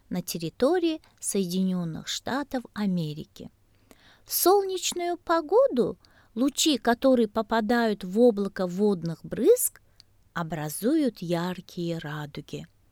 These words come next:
Ниагарский водопад, как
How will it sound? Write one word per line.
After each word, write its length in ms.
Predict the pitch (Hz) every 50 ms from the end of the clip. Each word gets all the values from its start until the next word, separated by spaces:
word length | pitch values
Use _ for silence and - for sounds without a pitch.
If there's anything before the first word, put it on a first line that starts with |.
| _ _ _ _ _ _ _ _ _ -
Ниагарский 760 | 185 196 196 202 208 190 - 233 240 240 - - - - 214 208
водопад, 680 | 190 190 196 185 202 196 202 - - 311 370 381 - - - - _ _ _ _ _
как 280 | - - 427 440 -